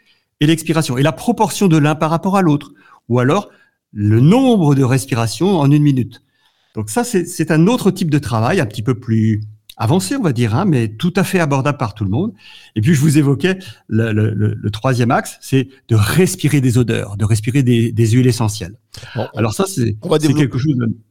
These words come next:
Speaker 1: on va développer ça plus tard.
Speaker 2: On va développer ça, euh, effectivement, euh, tout à l'heure, les, les huiles essentielles, parce que là aussi, il y a beaucoup de, beaucoup de choses à dire. Juste, pourquoi la respiration, elle est cruciale dans la gestion de l'inflammation cérébrale ?
Speaker 1: Alors,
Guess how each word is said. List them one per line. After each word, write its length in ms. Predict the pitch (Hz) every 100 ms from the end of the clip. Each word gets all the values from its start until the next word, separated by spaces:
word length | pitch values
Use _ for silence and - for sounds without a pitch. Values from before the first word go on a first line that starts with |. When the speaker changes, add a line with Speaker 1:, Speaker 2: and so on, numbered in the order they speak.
| -
Speaker 1:
on 100 | 135
va 120 | 156
développer 320 | 170 147 127
ça 180 | 107 110
plus 140 | 104
tard. 200 | 95 95 -
Speaker 2:
On 40 |
va 60 | 123
développer 300 | 113 120 127
ça, 120 | 143
euh, 360 | 135 107 104 101
effectivement, 480 | - 95 113 131 107
euh, 60 |
tout 160 | 98 113
à 80 | 113
l'heure, 180 | 127 123
les, 260 | 104 107 98
les 140 | 104
huiles 160 | 98 104
essentielles, 360 | 104 - 135
parce 100 | -
que 80 | -
là 100 | 123
aussi, 240 | 113 -
il 20 | 117
y 20 |
a 40 |
beaucoup 240 | 95 - 117
de, 160 | 104
beaucoup 240 | 101 110 139
de 60 |
choses 100 | 135
à 40 | 135
dire. 120 | 208 - - -
Juste, 240 | 117 208
pourquoi 280 | - 170 240
la 80 | 196
respiration, 540 | 156 - 156 139 -
elle 80 | 165
est 40 | 101
cruciale 420 | - 143 - 185
dans 120 | 135
la 100 | 104
gestion 340 | 110 123 185
de 80 | 143
l'inflammation 600 | 107 120 147 135 123 -
cérébrale ? 480 | 151 139 117 107 101 - _ _ _ _ _ - - _
Speaker 1:
Alors, 400 | 143 139 90 -